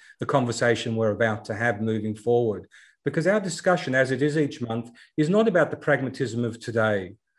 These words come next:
We're looking to resolve the issues of tomorrow and the next ten years and beyond. We're looking for possible solutions that we can begin to feather in right now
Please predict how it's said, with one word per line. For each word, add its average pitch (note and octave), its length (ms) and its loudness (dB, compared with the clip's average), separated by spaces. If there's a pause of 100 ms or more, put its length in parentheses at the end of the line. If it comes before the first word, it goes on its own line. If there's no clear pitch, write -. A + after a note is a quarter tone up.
(240)
We're D#3+ 160 4
looking A3 440 2
to D#3+ 120 2
resolve C#3+ 640 2
the B2+ 180 -2
issues C3+ 360 -2
of A2+ 160 -4
tomorrow B2 680 4 (200)
and A#2 180 2
the G#2+ 100 2
next D3+ 380 0
ten B2+ 220 0
years B2 260 2
and A#2+ 160 0
beyond. A#2 600 2 (320)
We're D3+ 300 2 (160)
looking F#3 400 2
for D#3 380 4
possible E3 460 0
solutions D3 600 0
that C3+ 120 -4
we D3+ 140 2
can D3 160 -2
begin C#3 420 0
to A#2 120 -4
feather C3 400 2
in B2+ 180 0
right C3+ 240 0
now B2+ 440 0